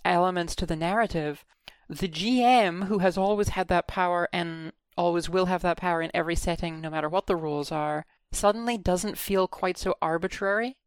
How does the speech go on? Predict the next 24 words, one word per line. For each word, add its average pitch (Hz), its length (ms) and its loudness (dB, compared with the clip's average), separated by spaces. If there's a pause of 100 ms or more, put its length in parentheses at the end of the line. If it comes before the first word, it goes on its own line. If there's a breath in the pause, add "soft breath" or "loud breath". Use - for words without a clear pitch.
(120)
when 190 240 0
they 190 160 4
say, 190 260 2
"Yep, 226 220 2
this 208 140 -2
thing 208 120 0
just 190 160 -2
happens," 160 520 -4 (240)
because 185 300 0
it's 185 160 -2
an 190 60 -6
accepted 190 400 0
thing 208 160 0
that 202 80 0
everybody 285 400 2
in 180 80 0
this 160 160 -4
game 165 260 -2
gets 160 240 0
to 170 120 -2
say, 156 340 0
"Well, 208 300 2
this 381 180 2
thing - 280 2